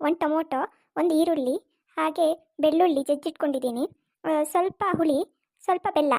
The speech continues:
ನಿಮಗೆ ಹುಳಿ ಬೆಲ್ಲ ಎಷ್ಟು ಬೇಕೋ ನೀವು ಒಂದ್ಸತಿ ರುಚಿ ನೋಡಿ ಹಾಕ್ಕೊಳ್ಳಿ. ಪಲ್ಯನ ನಾ ಕುಕ್ಕರಲ್ಲಿ ಮಾಡ್ತಾ ಇದ್ದೀನಿ. ಮೊದಲಿಗೆ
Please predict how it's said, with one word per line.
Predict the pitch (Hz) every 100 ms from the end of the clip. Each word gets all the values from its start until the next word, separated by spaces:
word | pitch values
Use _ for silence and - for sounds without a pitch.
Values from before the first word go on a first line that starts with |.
| - -
ನಿಮಗೆ | 349 330
ಹುಳಿ | 339 359
ಬೆಲ್ಲ | 415 359 370
ಎಷ್ಟು | 302 - 339
ಬೇಕೋ | 339 339 403 349 _
ನೀವು | - 339
ಒಂದ್ಸತಿ | 320 320 339 330
ರುಚಿ | 311 403 403
ನೋಡಿ | 339 415
ಹಾಕ್ಕೊಳ್ಳಿ. | 440 302 302 254 285 - - _ _ _ _ _ _ _ _ _ _ _ _ _ _ _ _ -
ಪಲ್ಯನ | 311 330 359
ನಾ | 359
ಕುಕ್ಕರಲ್ಲಿ | 330 302 349 349
ಮಾಡ್ತಾ | 330 285 -
ಇದ್ದೀನಿ. | 285 277 262 - _ _ _ _ _ _ _ _ _ -
ಮೊದಲಿಗೆ | 320 320 370 349 392